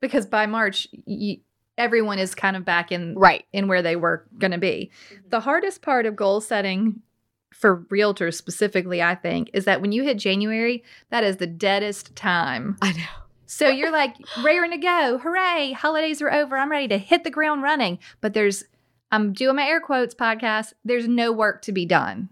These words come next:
Speaker 2: Right.
Speaker 1: Right?
Speaker 2: Yeah.
Speaker 1: 'Cause maybe you don't have any of those hot leads. You don't have buyers or sellers. It's the slowest time of the year. So you feel like you're really starting off on the wrong foot.
Speaker 2: But you're ready.
Speaker 1: But you wanna go.
Speaker 2: <laughs>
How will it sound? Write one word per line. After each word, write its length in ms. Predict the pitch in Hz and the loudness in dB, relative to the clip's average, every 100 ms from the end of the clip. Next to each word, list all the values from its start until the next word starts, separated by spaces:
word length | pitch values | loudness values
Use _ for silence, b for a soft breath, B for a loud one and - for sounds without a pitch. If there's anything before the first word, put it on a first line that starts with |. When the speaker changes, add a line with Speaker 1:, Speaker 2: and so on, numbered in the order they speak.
| - | -2
Speaker 2:
Right. 180 | 170 - | -2 0
Speaker 1:
Right? 320 | 175 196 - B | 0 -2 -6 B
Speaker 2:
Yeah. 260 | 180 - 202 | -2 -2 -4
Speaker 1:
'Cause 160 | 208 | 0
maybe 200 | 214 220 | 0 0
you 120 | 240 | -2
don't 100 | 247 | 0
have 140 | 247 240 | 0 0
any 160 | 226 | 0
of 40 | 214 | 0
those 180 | 202 196 | -2 -2
hot 320 | - 233 226 | 0 0 2
leads. 420 | 226 214 214 202 | 0 2 0 0
You 80 | 202 | -2
don't 100 | 196 | -2
have 160 | 208 196 | -2 -2
buyers 460 | 196 202 202 196 | -2 0 -2 -4
or 60 | 190 | -6
sellers. 640 | - 196 196 190 190 190 | -2 0 2 0 0 -2
It's 340 | - - 202 - | -2 -2 -2 -4
the 160 | - 202 | 0 0
slowest 680 | - 226 220 226 220 - | 0 0 2 2 -2 -6
time 240 | - 202 208 | -2 0 0
of 100 | 190 | -2
the 80 | 196 | -2
year. 300 | 190 185 185 | 0 0 0
So 160 | - | -2
you 220 | 202 226 | -2 -2
feel 280 | 226 254 247 | -2 -2 0
like 220 | 233 214 | 0 0
you're 100 | 196 | 0
really 160 | 190 190 | 0 -2
starting 440 | - 190 180 175 | 0 2 2 2
off 160 | 175 175 | -2 -2
on 40 | 175 | -2
the 80 | |
wrong 260 | 165 165 160 | 4 4 4
foot. 340 | - 156 - - - | -2 -4 -4 -10 2
Speaker 2:
But 160 | 233 220 | 4 4
you're 100 | 185 | 0
ready. 520 | 285 311 196 165 - _ _ | 0 0 -2 -6 -12 _ _
Speaker 1:
But 80 | 240 | -2
you 120 | 262 | 0
wanna 220 | 254 247 | 2 0
go. 520 | 233 247 339 202 135 | 2 2 2 0 -2
Speaker 2:
<laughs> 60 | - | -12